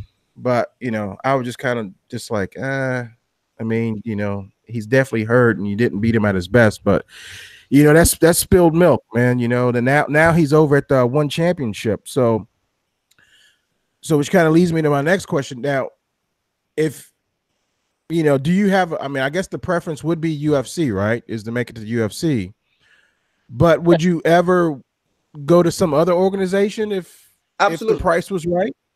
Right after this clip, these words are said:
Speaker 1: Okay.
Speaker 2: Absolutely. My goal, I plan on, okay, so I have a whole goal set out. My goal is to, to, I don't plan on being on a regional circuit for very long. Like, I don't wanna be one of these guys who's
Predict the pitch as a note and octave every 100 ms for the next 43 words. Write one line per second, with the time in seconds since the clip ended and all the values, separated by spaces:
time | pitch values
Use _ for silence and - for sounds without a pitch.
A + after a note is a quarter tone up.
0 | _ _ _ - E3 A2 C3+ D3+ D3 -
1 | - - - D#3+ D#3 G#3+ C#4+ A#3+ - -
2 | E3 - A#3+ D#4 G3 E3 D3 C3 C3+ F3+
3 | G3+ F#3+ - - D#3 D3+ C3 C3 C#3 B2
4 | C3+ B2 A2+ B2 D#3+ G3 F#3 - D3 C#3
5 | A2 _ _ C3+ A#2 _ _ _ _ C#3
6 | G#2+ _ _ - D#3+ F3 F3+ E3+ D#3+ D3
7 | D3 C3+ B2 B2 B2 A#2+ - A#2 G#2+ A2+
8 | G#2 A2 G#2 G#2 F#2 _ _ _ A2 G#2+
9 | C3 C#3+ C#3 C#3 B2+ C3 B2 B2 A#2+ A#2+
10 | G#2+ A2 A2+ A2 - B2 A#2 A2 G#2